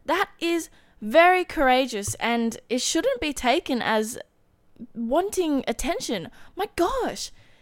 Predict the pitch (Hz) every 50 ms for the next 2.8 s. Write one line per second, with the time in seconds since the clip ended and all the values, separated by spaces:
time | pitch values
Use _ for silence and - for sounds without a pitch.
0 | _ _ - - - - 349 370 - 359 349 - 320 381 403 349 269 240 254 285
1 | 269 - - - - 247 233 220 233 226 220 226 233 208 - 214 226 226 214 214
2 | 220 - 214 202 190 196 190 196 202 202 214 214 208 208 214